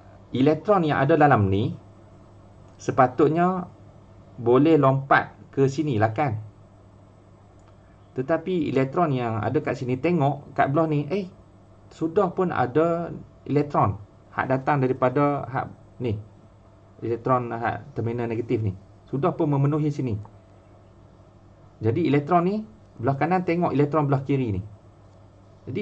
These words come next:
elektron belah kanan dah tak dapati ada ruang kosong untuk depa lompat.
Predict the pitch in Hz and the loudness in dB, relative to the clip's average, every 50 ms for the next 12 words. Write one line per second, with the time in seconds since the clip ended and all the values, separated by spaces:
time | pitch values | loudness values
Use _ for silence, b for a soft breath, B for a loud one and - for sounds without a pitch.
0 | 180 147 135 139 156 156 156 143 135 131 - - 113 110 123 160 185 185 175 110 | 0 0 0 0 2 0 2 2 0 0 0 0 0 0 0 -2 -4 -4 -8 -6
1 | 104 113 147 147 147 135 - - 120 113 - - 135 - 180 165 147 - 131 - | -2 -2 0 0 0 0 0 0 0 0 0 -2 -4 -4 -2 -2 0 0 0 0
2 | 139 151 160 160 156 - - - 120 131 156 156 143 139 139 147 151 147 - 175 | 0 0 0 -2 -4 -8 -10 -6 -2 2 2 2 2 0 -2 -4 -4 -2 -2 -2
3 | 156 143 135 139 135 - - - 131 135 139 151 139 143 147 - - 160 - - | 0 0 0 -2 -2 -2 -2 -2 -2 -2 0 0 0 0 -2 -2 -4 -4 -4 -6
4 | - | -8